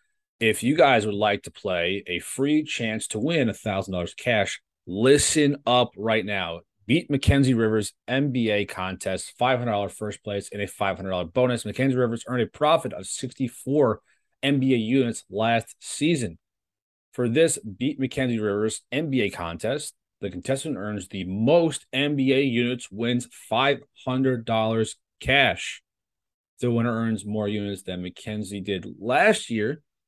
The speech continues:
Then the contest winner gets an additional five hundred dollars. And for everybody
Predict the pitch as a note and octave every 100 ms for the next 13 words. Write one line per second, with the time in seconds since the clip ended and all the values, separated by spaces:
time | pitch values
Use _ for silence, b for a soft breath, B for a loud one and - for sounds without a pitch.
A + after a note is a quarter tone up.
0 | _ - A2 A#2 - G2 G2+ A2 G#2+ F#2+
1 | F#2 F2+ F2 F2 G2 D#2+ A#2+ C3+ - G2
2 | E2+ E2 E2 E2+ F2+ F#2 F#2 - b b
3 | _ F#2 F#2+ F#2 - F#2+ F#2 G#2+ G#2+ G#2
4 | G#2